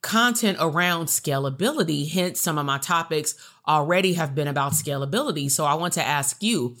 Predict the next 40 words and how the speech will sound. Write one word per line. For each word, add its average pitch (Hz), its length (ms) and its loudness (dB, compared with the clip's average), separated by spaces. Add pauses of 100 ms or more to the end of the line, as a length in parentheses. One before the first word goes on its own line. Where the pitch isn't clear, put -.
(440)
what 196 400 0
do 214 100 2
you 214 200 4
need 190 260 0
to 170 120 0
double 156 360 0
down 226 380 0
in? 156 220 0
Because 151 640 2 (200)
it 208 120 2
should 208 160 2
be 208 80 2
no 190 160 2
surprise, 180 640 2
I'm 151 120 0
smiling. 180 580 -2 (440)
My 214 640 2
mood 175 720 2 (420)
went, 160 460 0
like, 156 300 -2
times 165 420 2
one 143 200 -2
hundred. 147 420 -4
And 147 140 -4
my 123 120 -2
husband 180 420 -2
even 139 180 -4
saw 139 220 0
it 135 60 -4
today. 139 240 -2
He 208 160 -4
said, 131 320 -2
"I 135 140 0
was 330 100 -6
gonna 147 140 -6
say 214 180 -2
the 214 80 0
same 226 300 -4
thing. 247 300 -2
Like, 139 340 -2